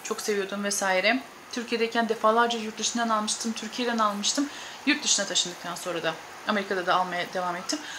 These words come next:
Fakat bir gün eyelinerım durup dururken bitmedi ama böyle ucu, hatırlarsınız göstermiştim. Böyle bir yamuk olduğu, süremiyordum falan filan ve üzerimde fazla da para yoktu. Ama biliyorsunuz eyelinersız yaşayamayacağımı.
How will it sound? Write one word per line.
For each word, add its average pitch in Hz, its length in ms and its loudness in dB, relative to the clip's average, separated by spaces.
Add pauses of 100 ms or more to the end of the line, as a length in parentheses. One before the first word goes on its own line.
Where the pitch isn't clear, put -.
(140)
Fakat 262 340 2
bir 302 60 4
gün 247 120 4
eyelinerım 233 580 4
durup 294 240 -2
dururken 220 420 -4
bitmedi 254 360 0
ama 240 140 0
böyle 233 180 4
ucu, 233 360 0 (400)
hatırlarsınız 240 540 2
göstermiştim. 214 540 -2 (320)
Böyle 220 180 2
bir 208 140 -2
yamuk 226 500 2
olduğu, 208 360 -2
süremiyordum 208 540 0
falan 202 300 2
filan 269 260 2
ve 233 60 2
üzerimde 233 300 2
fazla 214 340 0
da 226 60 -2
para 214 200 2
yoktu. 202 340 0 (380)
Ama 233 160 4
biliyorsunuz 202 480 -2 (300)
eyelinersız 190 560 4
yaşayamayacağımı. 170 760 -2